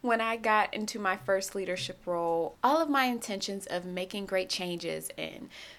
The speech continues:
building this great group of people and motivating them and having this awesome team dynamic just did not happen. And it was simply because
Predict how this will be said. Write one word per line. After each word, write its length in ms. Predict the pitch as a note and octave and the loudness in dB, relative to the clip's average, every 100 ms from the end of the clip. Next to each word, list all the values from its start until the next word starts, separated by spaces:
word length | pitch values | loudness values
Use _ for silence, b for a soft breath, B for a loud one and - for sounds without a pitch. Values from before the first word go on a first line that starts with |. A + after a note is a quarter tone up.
| - B3+ | -4 4
building 380 | C#4 C#4 B3+ | 6 6 4
this 160 | A#3 G#3+ | 2 -2
great 500 | - A#3 C4 B3+ - | -2 4 4 4 0
group 200 | C4 C#4 | 0 0
of 160 | B3+ - | -2 -2
people 680 | - B3+ B3+ G3 F3 E3+ | 0 0 2 0 2 0
and 260 | D#3+ - - | -2 -6 -8
motivating 800 | G3 A#3+ D4 C4+ B3+ A3 G3+ G3 | 2 8 12 12 8 2 0 -2
them 340 | F#3 F3 E3+ | -2 -2 -4
and 240 | - - E3+ | -6 -6 -6
having 480 | - B3+ C4 B3 A#3 | 2 4 4 2 0
this 280 | A#3+ - B B B B - | -2 -4 B B B B 4
awesome 480 | C4+ C#4 - C4 B3 | 4 4 2 4 4
team 360 | C4+ B3 A#3+ | 4 2 2
dynamic 840 | A3 G3+ G3+ G3 G3+ G3 F#3 F#3 - B B B - | 4 4 4 0 2 4 2 0 -10 B B B -2
just 320 | - C4 A#3+ | 4 6 8
did 180 | A#3+ A#3+ | 8 8
not 220 | G#3+ G3 | 8 6
happen. 720 | F#3 G3 E3+ - - - G#3 - | 6 4 4 4 -6 -8 -12 -4
And 100 | C4+ | 4
it 80 | C#4+ | 6
was 140 | C4+ C4+ | 6 4
simply 380 | D4+ D#4+ D4+ | 2 2 -2
because 520 | C4+ C4 - A3 A3 | -2 -4 -4 -2 -2